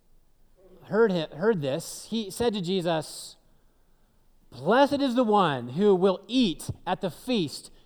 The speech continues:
in the kingdom of God." East, so, north, west, south, blessed are they, whoever is gonna be gathered. And Jesus replied,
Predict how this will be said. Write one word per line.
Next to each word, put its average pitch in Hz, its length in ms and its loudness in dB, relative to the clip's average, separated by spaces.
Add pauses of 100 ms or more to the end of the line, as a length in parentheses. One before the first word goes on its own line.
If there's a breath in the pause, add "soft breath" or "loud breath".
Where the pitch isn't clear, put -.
(140)
in 185 100 -2
the 185 100 0
kingdom 180 360 0
of 160 100 0
God." 113 320 -2 (1600)
East, 247 500 0
so, 240 280 2
north, 214 580 0
west, 196 420 0
south, 220 380 4 (680)
blessed 277 340 4
are 262 160 6
they, 214 180 4
whoever 240 420 2
is 262 80 0
gonna 247 220 2
be 226 260 -2 (340 loud breath)
gathered. 156 560 0
And 139 200 -8
Jesus 226 400 -2
replied, 135 760 -2